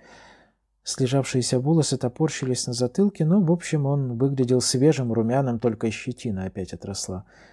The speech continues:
Переглянувшись со своим отражением в зеркале, потрепав себя по щекам, он вернулся в комнату и подошёл к окну. Небо затянула тусклая дымка.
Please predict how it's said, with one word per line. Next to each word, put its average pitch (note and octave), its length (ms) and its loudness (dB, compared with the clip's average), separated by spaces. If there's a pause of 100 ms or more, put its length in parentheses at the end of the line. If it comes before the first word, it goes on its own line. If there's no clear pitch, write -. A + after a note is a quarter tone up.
(500)
Переглянувшись D3+ 680 4
со C3+ 100 -2
своим C3+ 360 0
отражением A#2+ 720 -2
в A2 40 -2
зеркале, C#3 520 0 (480)
потрепав D#3 420 2
себя C#3+ 240 2
по C3 140 -2
щекам, E3+ 540 0
он C3 160 -2
вернулся B2 480 0
в - 100 -12
комнату B2+ 500 -8 (200)
и C3+ 80 -8
подошёл A#2 420 -2
к - 100 -8
окну. G#2 300 -10 (2000)
Небо F3+ 300 4
затянула D3 500 0
тусклая C3+ 480 -4
дымка. G#2+ 500 -4